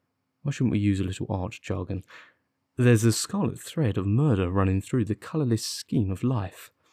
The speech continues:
and our duty is to unravel it and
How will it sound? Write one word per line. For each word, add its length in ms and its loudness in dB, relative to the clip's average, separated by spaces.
and 120 2
our 100 2
duty 540 -4
is 120 -6
to 160 -4
unravel 440 -2
it 240 -16
and 140 -4